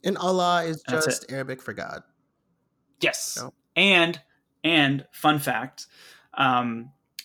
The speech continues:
Speaker 2: if you look up the word in Aramaic, which was the word, or which was the word, which was the language that Jesus spoke, the word for God is almost identical
Speaker 1: Oh,
Speaker 2: to the word
Speaker 1: interesting.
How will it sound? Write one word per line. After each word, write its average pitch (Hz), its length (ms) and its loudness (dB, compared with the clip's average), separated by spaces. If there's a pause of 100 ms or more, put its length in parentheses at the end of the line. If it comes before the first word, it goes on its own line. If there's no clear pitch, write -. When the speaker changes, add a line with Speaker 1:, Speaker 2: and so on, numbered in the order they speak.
Speaker 2:
if 143 180 0
you 151 100 2
look 156 280 2
up 151 280 4 (360)
the 127 580 2 (340)
word 143 460 4
in 131 320 2
Aramaic, 139 640 2
which 135 280 0
was 123 260 -2
the 127 100 0
word, 123 440 0
or 139 140 2
which 127 180 -4
was 113 120 -8
the 110 80 -12
word, 120 200 -10
which 131 140 -8
was 135 120 -2
the 131 100 0
language 139 720 0
that 202 320 -6
Jesus 196 360 -2
spoke, 123 440 -6 (1400)
the 139 120 0
word 151 240 4
for 143 140 0
God 135 540 4 (100)
is 131 100 0
almost 135 200 2
identical 135 680 -2 (260)
Speaker 1:
Oh, 156 520 -2 (140)
Speaker 2:
to 135 160 4
the 127 100 -2
word 131 180 2
Speaker 1:
interesting. 135 480 0